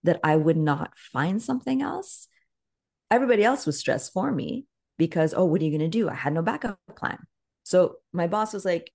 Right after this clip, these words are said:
"Here you go. Here's a beautiful package." Actually gave me a package. "Here's a beautiful departure package.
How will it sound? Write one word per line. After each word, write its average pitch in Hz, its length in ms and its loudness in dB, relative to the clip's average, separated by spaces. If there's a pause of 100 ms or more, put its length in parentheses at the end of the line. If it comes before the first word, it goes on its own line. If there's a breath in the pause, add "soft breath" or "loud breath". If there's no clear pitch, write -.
(260)
"Here 240 200 -4
you 233 120 -4
go. 190 500 2 (160)
Here's 208 220 -2
a 202 60 -2
beautiful 196 340 -2
package." 160 720 -6
Actually 151 280 -2
gave 139 140 -2
me 135 80 0
a 127 40 -2
package. 165 440 -4
"Here's 240 200 2
a 220 40 -2
beautiful 180 680 0 (100)
departure 170 400 -4
package. 170 540 -4